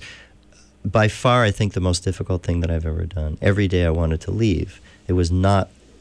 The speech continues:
comfortable. But I was determined because I didn't think I had any other options in terms of finding meaning and trying to f-, get at peace with myself. So the point is that when you try it,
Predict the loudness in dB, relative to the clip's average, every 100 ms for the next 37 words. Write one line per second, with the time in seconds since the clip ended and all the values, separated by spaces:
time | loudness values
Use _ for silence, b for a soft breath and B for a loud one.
0 | -20 -4 -2 -2 -4 -4 -4 B B B
1 | B B B 0 2 4 4 2 0 -2
2 | -2 0 2 0 -2 -2 0 2 0 0
3 | 0 -2 -2 0 2 2 2 2 2 2
4 | 2 2 0 -2 -2 -2 -2 -4 -2 -4
5 | -2 -2 -2 -4 -2 0 2 0 0 0
6 | -4 B B B 0 2 2 0 -4 -10
7 | -14 -20 -20 -20 -16 -2 2 2 0 -4
8 | -10 -2 2 2 2 -2 -8 -14 -20 -2
9 | 0 0 -2 -4 -4 -2 -4 -6 -6 -6
10 | -6 -6 -2 2 2 0 B B B B
11 | B -4 -4 2 4 4 4 2 0 -2
12 | 0 2 4 4 2 0 -2 -4 2 2
13 | 4 2 -2